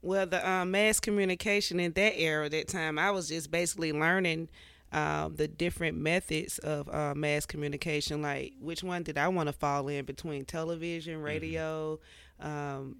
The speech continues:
Speaker 1: journalism, you know, magazine. So, um, it was just learning about the mass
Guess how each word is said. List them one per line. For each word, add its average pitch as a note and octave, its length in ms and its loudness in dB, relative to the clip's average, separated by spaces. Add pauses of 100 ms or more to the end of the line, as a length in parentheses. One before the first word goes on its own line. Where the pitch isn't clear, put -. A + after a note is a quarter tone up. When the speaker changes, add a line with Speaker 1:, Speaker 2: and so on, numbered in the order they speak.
Speaker 1:
journalism, E3 1040 -4 (400)
you E3+ 160 -6
know, D#3 240 -4
magazine. E3 1120 0 (460)
So, F3+ 420 -2
um, F#3 500 -2
it A3 160 0
was A#3+ 140 -2
just G3+ 220 0
learning F3 420 0
about D#3+ 380 0
the D#3+ 80 0
mass D#3 500 -2